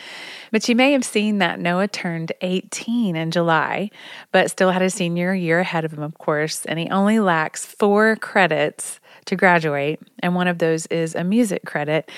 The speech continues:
Noah has been playing acoustic guitar for us on the road some this summer. He's a drummer too, but he's been playing acoustic, and since now that he's homeschooling, he's actually gonna come on the road with us this fall as well.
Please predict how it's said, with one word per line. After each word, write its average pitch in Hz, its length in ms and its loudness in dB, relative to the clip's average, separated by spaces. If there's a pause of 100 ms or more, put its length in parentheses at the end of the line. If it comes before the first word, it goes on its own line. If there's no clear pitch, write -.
(420)
Noah 208 240 6
has 190 200 4
been 170 400 2
playing 165 460 0
acoustic - 560 -4
guitar 190 340 2
for - 220 -2
us 160 180 2
on 170 180 -4
the 160 100 -4
road 165 260 2
some 156 240 -4
this 147 160 -8
summer. 151 280 -4
He's 180 200 -4
a 226 60 2
drummer 214 400 2
too, 180 260 0
but 165 140 -2
he's 175 240 -6
been 190 160 -2
playing 196 260 -2
acoustic, 180 580 0
and 170 220 -2
since 185 260 -4
now 196 200 4
that 196 80 2
he's 180 160 0
homeschooling, 175 1000 0 (400)
he's 214 180 -2
actually 196 380 0
gonna 220 220 2
come 180 260 -2
on 165 100 -4
the 165 80 -4
road 170 240 0
with 190 200 -2
us 165 140 -4
this 165 200 -8
fall 151 400 4
as 160 180 -2
well. 170 540 4